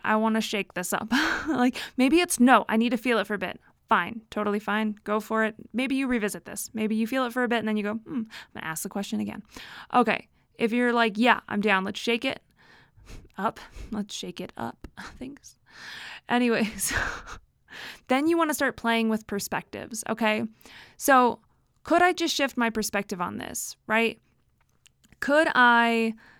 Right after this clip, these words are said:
um, see this in a different light? Could I find some gratitude in it? Could I see how it's benefiting me? Um, those kinds of things are how we're playing with perspective, okay? Like,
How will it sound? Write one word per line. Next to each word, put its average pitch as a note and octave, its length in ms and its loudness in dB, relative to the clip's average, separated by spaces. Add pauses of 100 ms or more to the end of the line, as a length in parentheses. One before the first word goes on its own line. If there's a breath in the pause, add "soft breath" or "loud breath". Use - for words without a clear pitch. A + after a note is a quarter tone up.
(180 loud breath)
um, G#3+ 320 2
see - 260 -2
this C#4 200 0
in C#4+ 80 -2
a C#4 80 0
different A#3 320 -2
light? G#3 440 -4 (120)
Could G#3+ 240 -4
I F#3 300 -6 (140)
find B3 340 4
some B3 200 0
gratitude G#3+ 560 2
in F#3+ 120 -2
it? F#3+ 300 -6
Could G#3+ 140 -6
I G#3 80 -2
see B3 380 -2
how A#3+ 240 4
it's A3+ 180 -4
benefiting F#3+ 640 -6
me? G3 380 -8 (500 loud breath)
Um, G3+ 640 6 (1080)
those A3+ 500 2
kinds A#3+ 320 0
of G#3+ 120 0
things G3 420 -6
are F#3+ 140 -4
how F#3+ 300 -2
we're G3 120 -2
playing G3 320 -6
with G3+ 180 -8
perspective, - 840 -8
okay? G3+ 500 -4 (380 loud breath)
Like, A#3+ 300 2